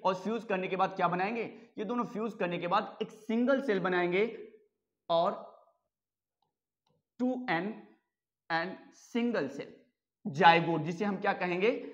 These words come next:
जाइगोट कहेंगे। अब ये जाइगोट डेवलप करेगा, एम्ब्रियो बनाएगा, वो एम्ब्रियो डेवलप करके फीटस बनाएगा और एक नए ऑफस्प्रिंग को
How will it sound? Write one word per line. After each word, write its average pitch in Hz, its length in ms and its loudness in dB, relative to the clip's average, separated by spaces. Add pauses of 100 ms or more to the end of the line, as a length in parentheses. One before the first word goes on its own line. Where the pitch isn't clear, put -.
(260)
जाइगोट 139 720 -10
कहेंगे। 139 360 -20 (260)
अब 165 180 -10
ये 175 200 -6
जाइगोट 147 580 -2
डेवलप 151 400 -4
करेगा, 196 640 4
एम्ब्रियो 180 320 6
बनाएगा, 185 420 8 (260)
वो 233 280 6
एम्ब्रियो 226 260 4
डेवलप 196 340 4
करके 190 300 6 (300)
फीटस 247 340 2
बनाएगा 180 420 8 (260)
और 202 100 10
एक 208 160 2 (260)
नए 214 420 2 (120)
ऑफस्प्रिंग 165 480 -6
को 170 120 0